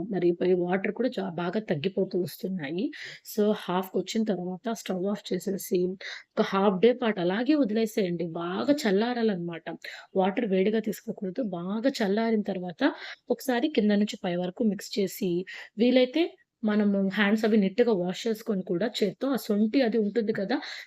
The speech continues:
దాన్ని పిండుతూ కూడా బాగా మిక్స్ చేసామనుకోండి, ఇంకా అది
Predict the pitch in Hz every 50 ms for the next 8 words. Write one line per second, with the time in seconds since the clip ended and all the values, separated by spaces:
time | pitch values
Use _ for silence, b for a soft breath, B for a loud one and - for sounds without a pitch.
0 | B - 208 214 220 233 233 233 - _ 233 214 214 226 240 247 285 285 294 294
1 | 285 277 262 - 240 240 254 330 403 - B B B B B B _ 202 220 226
2 | 226 262 254 226 208 220 208 - - 233 220 - 214 190 185 180 170 175 - 202
3 | 175 170 180 214 294 220 233 233 226 - 269 262 254 220 330 381